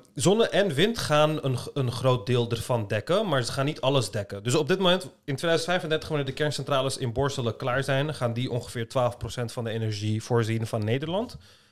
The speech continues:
Eh, de z-, de kerncentra-, ehm, de windparken en de zonneparken, die gaan zo'n zestig procent voorzien. Dus dan zitten we op zo'n tachtig procent van onze energievoorziening. Dus we, we, we zitten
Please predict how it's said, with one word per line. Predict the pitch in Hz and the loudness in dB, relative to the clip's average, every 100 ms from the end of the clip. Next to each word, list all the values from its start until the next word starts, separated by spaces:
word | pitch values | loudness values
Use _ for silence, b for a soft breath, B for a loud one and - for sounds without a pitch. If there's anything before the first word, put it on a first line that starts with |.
| b | b
Eh, | - 123 | 0 0
de | 117 117 | 2 0
z-, | 104 - 120 104 | -2 -4 -4 0
de | 117 | 2
kerncentra-, | - 147 151 143 - 127 | 4 4 4 -2 -4 -4
ehm, | 110 107 98 - - | -4 -4 -6 -10 -4
de | 110 | 0
windparken | 101 156 - 151 143 151 151 151 B B B - | 4 2 2 2 2 2 2 0 B B B -4
en | 120 123 | -2 0
de | 117 113 110 107 107 107 104 | 2 2 0 -2 -4 -4 -4
zonneparken, | 104 131 175 180 160 165 170 185 185 B _ | -2 0 0 0 0 0 2 0 -2 B _
die | 131 123 | -4 -2
gaan | 135 120 | -2 -2
zo'n | 120 110 113 104 _ _ _ _ | 0 0 0 -4 _ _ _ _
zestig | - 151 135 - 123 | 0 2 2 -2 -4
procent | - 156 156 156 156 | -2 0 2 0 0
voorzien. | 160 139 117 165 214 b b - | -2 -2 0 -4 -4 b b -4
Dus | 113 | 4
dan | 131 | 4
zitten | 117 117 | 4 2
we | 127 | 0
op | 120 | 0
zo'n | 117 113 | -2 -2
tachtig | 117 - 101 | -4 -6 -6
procent | 92 - 101 | -4 -4 -2
van | 113 | -2
onze | 104 107 | -2 -2
energievoorziening. | 107 101 107 107 113 - - - 117 | -6 -8 -8 -4 -4 -6 -10 -12 -6
Dus | 123 127 | -4 -2
we, | 151 131 - 135 | -4 -6 -8 -8
we, | 156 135 | -4 -2
we | 120 | -2
zitten | 196 226 139 | -2 0 0